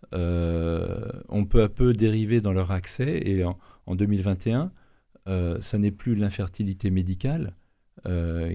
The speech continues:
qui, qui justifie une P M A G P A. En deux mille vingt et un, les, les, les nouvelles lois de bioéthique ont ouvert l'accès à la P M A G P A aux femmes seules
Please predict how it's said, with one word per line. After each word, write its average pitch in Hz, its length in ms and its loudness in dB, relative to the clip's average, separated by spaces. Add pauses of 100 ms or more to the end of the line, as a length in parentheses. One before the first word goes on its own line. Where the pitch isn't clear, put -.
(120)
qui, 92 1120 -2
qui 95 180 -8
justifie 101 680 -4
une 95 200 -2
P 98 160 -6
M 90 160 0
A 92 200 0
G 90 140 -4
P 92 180 -4
A. 135 220 -2 (340)
En 90 80 -6
deux 92 100 -2
mille 92 160 -2
vingt 90 260 -4
et 107 40 -4
un, 123 140 -2
les, 92 280 -2
les, 90 240 -2
les 87 540 -4
nouvelles 92 260 -2
lois 92 160 0
de 87 60 -2
bioéthique 87 580 -4
ont 95 180 -2
ouvert 107 420 0
l'accès 95 520 -2
à 92 80 -4
la 87 80 -2
P 95 140 -6
M 90 140 -2
A 87 60 -2
G 87 120 -4
P 101 160 -6
A 139 140 -4
aux - 160 -6
femmes 92 280 -4
seules 92 400 -4